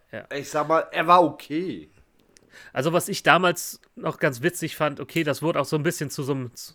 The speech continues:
Speaker 1: äh, zu so einem kleinen Hype, zu so ein bisschen Kult, das war das Spiderschwein.
Speaker 2: Äh, Spiderschwein? Spiderschwein.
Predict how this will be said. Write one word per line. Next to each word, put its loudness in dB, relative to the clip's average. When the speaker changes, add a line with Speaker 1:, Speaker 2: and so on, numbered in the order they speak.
Speaker 1:
äh, -14
zu -12
so -6
einem -10
kleinen 0
Hype, 2
zu -12
so -8
ein -8
bisschen -6
Kult, -2
das -6
war 2
das -2
Spiderschwein. 2
Speaker 2:
Äh, -6
Spiderschwein? -12
Spiderschwein. -14